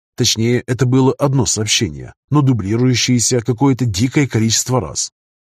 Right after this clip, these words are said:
«Внимание! В данной локации все ваши характеристики урезаны на девяносто процентов. Системная ошибка». И дальше опять куча цифр. Коды ошибок были всё время разные,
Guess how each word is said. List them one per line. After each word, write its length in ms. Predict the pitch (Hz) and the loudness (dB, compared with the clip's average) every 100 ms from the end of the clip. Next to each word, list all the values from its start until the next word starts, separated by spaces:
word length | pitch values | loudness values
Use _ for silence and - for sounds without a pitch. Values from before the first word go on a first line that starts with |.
| _ _ - | _ _ -2
«Внимание! 600 | 131 151 113 98 95 90 | 2 2 2 0 -2 -6
В 100 | 95 | -2
данной 280 | 120 139 123 | 0 2 2
локации 560 | 104 - 110 - 127 | 0 -2 -2 0 -2
все 320 | 101 - 151 143 | -2 -2 0 2
ваши 320 | 127 127 123 | 2 0 0
характеристики 720 | 117 107 - 101 127 - - | -2 -2 -4 -2 -2 -2 -4
урезаны 600 | 117 107 95 123 127 139 | -2 -2 -2 0 0 0
на 120 | 117 | 0
девяносто 420 | 117 117 120 123 120 | -2 0 0 0 0
процентов. 680 | 139 131 87 80 71 69 _ _ _ | 0 -2 -4 -8 -14 -18 _ _ _
Системная 580 | - 113 - 120 139 143 | -2 -2 0 0 2 0
ошибка». 520 | - 85 - 78 76 _ _ _ _ | -2 -4 -10 -12 -14 _ _ _ _
И 140 | 131 127 | -2 0
дальше 320 | 131 143 - | 2 0 -2
опять 380 | - 110 147 139 | -4 0 0 0
куча 260 | 131 117 | 0 0
цифр. 500 | 113 - 80 - - - _ _ | -2 -6 -8 -12 -18 -20 _ _
Коды 240 | - 101 104 | -4 0 0
ошибок 480 | 113 - 123 127 104 | 0 0 0 -2 -2
были 320 | 110 131 131 | 0 2 0
всё 280 | 110 - 135 | 0 0 2
время 280 | 127 147 | 2 2
разные, 480 | 139 85 - - - | 2 -2 -6 -10 -16